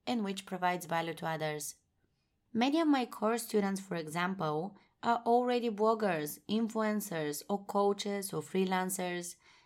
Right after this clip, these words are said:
but they don't really know the business part of it. They aren't sure what's the difference between doing something online as a hobby and then earning a bit from it and having clients,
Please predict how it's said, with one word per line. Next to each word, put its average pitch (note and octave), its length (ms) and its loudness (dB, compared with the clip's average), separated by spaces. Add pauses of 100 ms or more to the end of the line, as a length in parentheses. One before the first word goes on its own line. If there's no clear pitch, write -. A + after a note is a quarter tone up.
(120)
but G3+ 120 0
they F3+ 100 2
don't A#3 320 2
really C#4+ 240 4
know A3+ 240 2
the A3 120 0
business G3 360 0
part E3+ 240 -4
of D3 140 -4
it. C#3 240 -8 (840)
They G3+ 140 2
aren't C4 260 0
sure C4 200 -2
what's B3 260 0
the G#3 80 2
difference G3 440 0
between F3 500 -6
doing G3 240 -2
something A#3+ 440 -4
online A3+ 380 0
as A3 100 -2
a A3+ 60 0
hobby A3+ 580 0
and F#3+ 220 -2
then A3+ 380 0
earning A3 360 -2
a G3+ 60 -2
bit G#3+ 300 -2
from F#3+ 240 -4
it E3 200 -4
and E3+ 140 -6
having E3 300 -4
clients, G3 600 -4